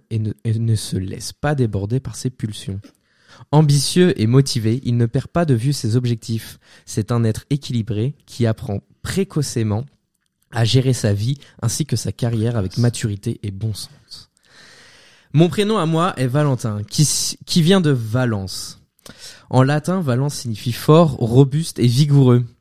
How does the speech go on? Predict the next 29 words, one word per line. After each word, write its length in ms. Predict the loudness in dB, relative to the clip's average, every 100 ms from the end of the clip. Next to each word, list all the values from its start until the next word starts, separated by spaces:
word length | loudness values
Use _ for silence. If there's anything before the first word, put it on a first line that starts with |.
| _ _ _ -2
Le 120 | 0
terme 220 | 4 6
Valentinus, 800 | 6 4 2 -2 2 2 2 -4 -6 -8 -10 _ 0
<laughs> 600 | 0 0 -4 -10 -10 -10
qui 180 | -6 -6
peut 180 | -6 -4
également 540 | -2 0 0 -2 -4 -4
être 220 | -6 -4
apparenté 600 | -4 -4 -4 -4 -4 -4
au 100 | -6
prénom 580 | -4 -6 -2 2 2 2
Valentin, 500 | 2 0 -2 -2 -4 -6 -14 -20 -16
fut 200 | -2 -2 -2
utilisé 400 | -4 -2 0 0
pour 180 | 0 2
désigner 380 | 2 4 4 2
les 80 |
personnes 360 | 2 0 0 0
originaires 420 | 0 0 2 2 2
de 80 |
Valence. 560 | 2 2 0 -2 -6 -12 _ -20 _ _ 2
Les 100 | 6
Valentins 420 | 6 4 -2 -8
sont 180 | -8 -4
des 260 | -2 -2
êtres... 280 | -4 -6 -14 _ _ _ _ _ _
Tu 140 | -10 -4
m'as 100 | -4
coupé ? 240 | -4 -8